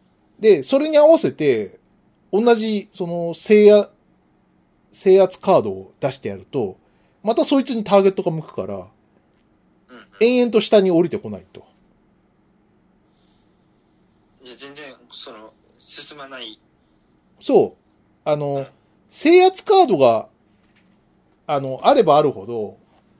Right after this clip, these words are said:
Speaker 1: 殲滅を制御しやすくなるわけだよね。
Speaker 2: うんうんうん。
Speaker 1: うん。だ-、そういう意味で、制圧はせん-、あ、殲滅は制圧に弱いとも言える。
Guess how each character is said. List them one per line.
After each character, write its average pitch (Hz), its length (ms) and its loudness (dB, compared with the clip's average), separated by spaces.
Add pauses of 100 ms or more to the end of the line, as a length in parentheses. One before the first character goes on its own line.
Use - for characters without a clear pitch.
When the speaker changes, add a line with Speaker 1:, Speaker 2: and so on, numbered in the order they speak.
(260)
Speaker 1:
殲 240 220 0
滅 254 260 -4
を 208 40 -4
制 262 240 -6
御 107 80 -16
し - 160 -10
や 175 80 -2
す - 100 -14
く - 100 -14
な 98 100 -14
る 90 100 -20
わ 92 100 -20
け - 80 -20
だ 101 60 -20
よ 101 80 -20
ね。 113 160 -20 (1900)
Speaker 2:
う 160 40 -14
ん 156 40 -10
う - 20 -6
ん - 20 -6
う 151 40 -8
ん。 - 80 -8
Speaker 1:
う - 60 -14
ん。 98 80 -20 (540)
だ-、 196 100 -2
そ 403 200 6
う 381 40 6
い 415 160 8
う - 20 6
意 381 80 6
味 202 100 -4
で、 202 420 2 (440)
制 262 520 -8
圧 247 360 -6 (600)
は 220 200 0
せ - 260 -4
ん-、 254 220 -8 (1080)
あ、 - 220 -10 (540)
殲 254 260 -2
滅 254 260 -4
は 196 60 4
制 214 260 2
圧 202 200 2
に 175 80 -4
弱 151 220 2
い 110 80 -4
と 170 120 -10
も 175 80 -6
言 101 120 -8
え 92 100 -16
る。 92 80 -20